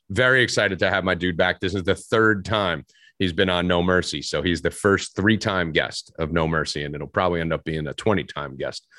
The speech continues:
uh, if this keeps up. But what did we go over today? I mean, what didn't we go over today? Uh, I knew I had an hour with him and tried to fire in as many topics that you guys asked me about on Instagram and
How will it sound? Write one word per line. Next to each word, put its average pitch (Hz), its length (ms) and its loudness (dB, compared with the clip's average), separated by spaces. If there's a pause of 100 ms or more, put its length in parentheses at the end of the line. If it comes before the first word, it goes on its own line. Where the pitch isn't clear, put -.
(280)
uh, 80 240 0
if 92 160 0
this 98 160 0
keeps - 280 -2
up. 95 280 2 (300)
But 107 200 2
what 131 120 4
did 147 100 4
we 151 80 4
go 139 220 6
over 165 200 4
today? 202 420 2 (400)
I 110 120 0
mean, 117 160 4
what 117 180 0
didn't 95 320 -2
we 82 120 -4
go 80 160 0
over 76 180 -2
today? 76 320 -2 (360)
Uh, 80 240 0
I 101 140 0
knew 120 160 6
I 120 100 4
had 107 200 0
an 92 80 2
hour 98 320 2
with 85 160 0
him 85 160 0
and 85 120 0
tried 92 300 2
to 82 100 -4
fire 101 540 2
in 95 160 2
as 80 140 -6
many 92 400 2
topics 95 540 -2
that 78 120 -4
you 95 100 2
guys 87 300 2
asked 92 300 2
me 87 100 0
about 82 340 0
on 90 140 0
Instagram 87 640 0
and 80 120 -6